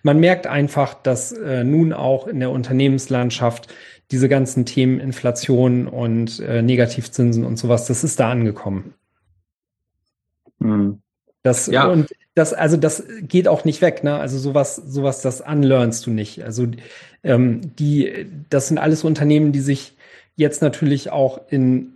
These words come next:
Speaker 1: weitaus unsichererem Fahrtwasser befinden, als sie es noch vor zwei Jahren waren. Und, äh, die strugglen jetzt, um quasi Sicherheit zu finden. Und,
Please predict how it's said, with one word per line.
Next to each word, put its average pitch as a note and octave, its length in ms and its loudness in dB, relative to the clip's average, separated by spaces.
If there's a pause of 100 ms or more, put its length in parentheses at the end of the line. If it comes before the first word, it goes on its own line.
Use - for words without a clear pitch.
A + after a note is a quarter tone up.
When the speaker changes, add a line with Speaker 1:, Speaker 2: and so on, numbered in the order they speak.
(100)
Speaker 1:
weitaus D3 540 -2
unsichererem C3 840 -2
Fahrtwasser C#3+ 1040 -2
befinden, C#3 540 0
als C3 260 -4
sie C#3+ 80 -2
es B2 140 -4
noch B2+ 180 2
vor A#2+ 320 0
zwei A#2+ 220 0
Jahren E3 360 2
waren. F#3 340 -2 (140)
Und, C#3 460 -2
äh, B2+ 340 0 (400)
die D#3 360 -2 (440)
strugglen E3+ 420 2
jetzt, A2+ 260 0
um C#3 220 0
quasi C3 500 -4
Sicherheit C3 540 -2
zu - 120 -14
finden. A2 400 -10
Und, A#2 380 -4